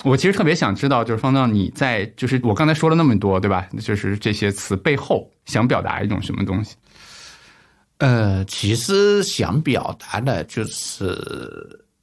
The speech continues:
Speaker 2: 一种世界观吧。
Speaker 1: 嗯。
Speaker 2: 就是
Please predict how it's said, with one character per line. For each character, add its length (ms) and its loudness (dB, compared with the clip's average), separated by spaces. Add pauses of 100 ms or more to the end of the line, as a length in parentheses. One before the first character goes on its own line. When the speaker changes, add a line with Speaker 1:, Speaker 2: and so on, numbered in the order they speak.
(640)
Speaker 2:
一 100 -2
种 280 -2
世 180 -6
界 100 2
观 240 0 (120)
吧。 180 -6 (220)
Speaker 1:
嗯。 400 4
Speaker 2:
就 140 -4
是 480 -6